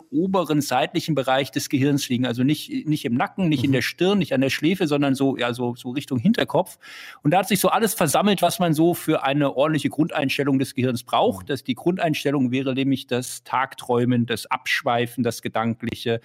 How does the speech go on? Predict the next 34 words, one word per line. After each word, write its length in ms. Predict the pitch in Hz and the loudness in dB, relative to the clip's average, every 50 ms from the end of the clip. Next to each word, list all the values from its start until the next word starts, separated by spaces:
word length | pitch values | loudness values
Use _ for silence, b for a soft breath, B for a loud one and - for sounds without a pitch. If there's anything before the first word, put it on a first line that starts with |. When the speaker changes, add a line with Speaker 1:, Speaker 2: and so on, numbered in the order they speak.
| - | -10
Speaker 2:
Mhm. 160 | - 104 95 92 | -16 -16 -6 -6
Speaker 1:
das 140 | 156 - 190 | -4 0 2
Umherwandern, 800 | 185 151 135 117 127 139 147 135 123 127 120 123 123 120 120 120 | 2 2 4 4 4 4 4 2 2 2 2 2 2 2 2 0
das 140 | 131 - - | -2 -2 -2
Überlegen, 500 | 170 170 170 151 147 156 156 160 131 - | -2 0 2 2 2 2 2 0 -2 -2
was 240 | 127 131 - - | -2 -4 -4 -4
wäre, 300 | 139 139 131 135 139 120 | -4 -2 -2 -2 -2 0
wenn, 300 | 120 113 110 120 123 123 b b b | 0 0 2 2 0 0 b b b
sich 200 | - 202 175 - | -6 -6 -4 -4
Gedanken 540 | 202 185 - 120 127 131 131 127 143 131 123 | -4 -2 -2 0 0 0 -2 -2 -2 0 2
machen, 340 | 123 127 123 - 175 165 | 2 0 0 0 0 0
grübeln. 640 | 123 117 117 131 135 135 135 123 131 135 131 120 123 B B B B | 0 0 0 0 2 2 0 0 0 0 -2 -2 -4 B B B B
Speaker 2:
Mhm. 60 | - 123 | -6 -4
Speaker 1:
Also 180 | 165 160 156 180 | -2 -2 -2 0
all 180 | - 175 208 | 0 0 0
das, 240 | 214 220 196 - - | 2 0 -2 0 -2
was 200 | 165 165 - - | -2 -4 -2 -2
man 220 | 165 156 160 156 - | -2 -2 -2 -2 -2
tut, 280 | - - 202 190 - | -4 -4 -4 -2 -2
wenn 100 | 170 160 160 | -2 0 0
man 140 | 156 151 147 | 0 0 0
nichts 220 | 160 156 - - | -2 -4 -6 -8
zu 80 | - 170 | -8 -6
tun 300 | - - 170 143 123 110 | -4 0 2 2 2 2
hat, 240 | 117 117 - - - _ | 0 -2 -6 -12 -10 _
ähm, 240 | 135 131 127 135 135 | -4 -4 -4 -4 -2
und 100 | 135 135 | -2 -2
wenn 100 | 143 143 | 0 -2
das 160 | 147 139 - | -2 -4 -4
Gehirn 280 | - 139 139 156 151 147 | -2 0 0 2 2 2
dann 180 | 143 135 131 | 2 0 0
so, 260 | 120 139 139 139 139 131 | 2 2 2 2 2 0
so 120 | 135 147 | -2 -4
umherwandert. 720 | 131 127 123 113 151 160 147 120 113 110 117 123 139 151 | -2 -2 -2 0 0 0 0 0 0 0 0 0 -2 -2